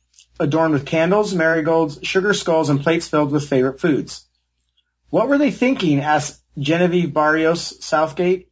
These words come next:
an ofrenda artist and director of community programs at Bowers Museum in Santa Ana.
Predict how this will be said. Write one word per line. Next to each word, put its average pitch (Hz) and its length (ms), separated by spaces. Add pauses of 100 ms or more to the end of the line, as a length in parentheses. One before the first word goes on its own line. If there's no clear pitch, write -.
(100)
an 151 140
ofrenda 185 500
artist 147 460 (340)
and 131 100
director 160 320
of 165 100
community 170 440
programs 143 460
at 139 100
Bowers 143 320
Museum 139 320
in 139 80
Santa 139 260
Ana. 131 340